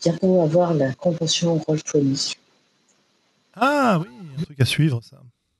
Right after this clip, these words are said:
Speaker 2: Euh, on verra pour le, on verra pour le reste. Il y en a sûrement d'autres qu'on oublie. Donc, euh, si vous nous écoutez, que vous avez des conventions à nous signaler, n'hésitez pas à le faire. C'est un plaisir pour nous de, de relayer l'information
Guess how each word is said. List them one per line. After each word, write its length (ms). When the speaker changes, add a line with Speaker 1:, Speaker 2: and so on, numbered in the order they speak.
Speaker 2:
Euh, 880
on 140
verra 340
pour 240
le, 80
on 460
verra 240
pour 140
le 80
reste. 180
Il 20
y 40
en 20
a 60
sûrement 260
d'autres 240
qu'on 160
oublie. 340
Donc, 280
euh, 160
si 200
vous 200
nous 180
écoutez, 340
que 80
vous 220
avez 120
des 100
conventions 520
à 60
nous 100
signaler, 480
n'hésitez 640
pas 180
à 40
le 60
faire. 420
C'est 120
un 100
plaisir 320
pour 160
nous 120
de, 300
de 100
relayer 360
l'information 640